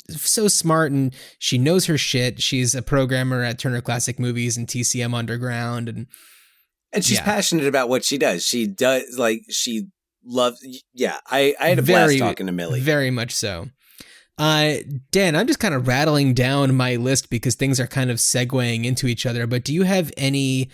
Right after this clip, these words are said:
Speaker 1: news bits? Or we'll, we'll get into one more things in a minute.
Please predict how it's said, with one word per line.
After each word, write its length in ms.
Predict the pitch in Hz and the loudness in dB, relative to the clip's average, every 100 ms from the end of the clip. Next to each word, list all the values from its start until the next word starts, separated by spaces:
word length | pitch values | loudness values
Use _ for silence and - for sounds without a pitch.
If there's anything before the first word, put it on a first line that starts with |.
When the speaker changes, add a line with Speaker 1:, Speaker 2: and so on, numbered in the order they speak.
| - - - | -12 -20 -2
Speaker 1:
news 520 | 135 143 220 247 220 | 2 4 4 4 2
bits? 840 | 165 131 90 80 - - - - - _ _ _ _ _ - | 2 0 -2 -4 -2 0 0 -2 -6 _ _ _ _ _ -2
Or 680 | 151 165 165 160 160 156 - | 2 4 4 4 2 0 -6
we'll, 220 | - 151 160 | -4 -2 2
we'll 120 | 175 | 2
get 120 | 180 | 4
into 180 | 175 143 | 2 2
one 120 | 143 | 2
more 140 | 139 131 | 2 0
things 280 | 127 120 117 | 0 -4 -4
in 100 | 113 | -6
a 40 | |
minute. 280 | 113 107 | -8 -10